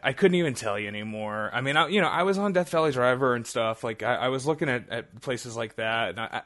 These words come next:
I, I didn't really look at the message boards a lot early on. I got into C Z W fans, which was the other one that I was, uh, you know, on all the time. That was sort of my home message board for,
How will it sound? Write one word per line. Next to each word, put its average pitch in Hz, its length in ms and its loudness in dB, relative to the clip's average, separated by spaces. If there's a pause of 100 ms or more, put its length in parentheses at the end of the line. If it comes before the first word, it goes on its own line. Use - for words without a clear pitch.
I, 147 200 4
I 151 60 4
didn't 196 180 0
really 190 200 0 (340)
look 139 200 -4
at 143 60 -10
the 127 60 -6
message 123 380 -4
boards 135 180 0
a 113 60 -6
lot 107 340 0
early 117 320 -4
on. 120 460 -4
I 120 60 -4
got 143 100 0
into 151 140 -4
C 147 240 -2
Z 120 140 -8
W 131 280 -2
fans, 117 540 -8
which 113 100 -16
was 120 140 -8
the 110 100 -4
other 113 160 0
one 110 300 -4 (760)
that 135 120 6
I 117 40 8
was, 117 180 4
uh, 110 120 -4
you 120 140 -4
know, 104 120 -6
on 113 240 -2
all 110 120 -2
the 107 60 -4
time. 113 260 -4
That 127 120 0
was 131 120 -2
sort 127 100 -2
of 107 80 -4
my 104 120 -4
home 113 220 -4
message 110 380 -8
board 107 340 -6
for, 101 460 -10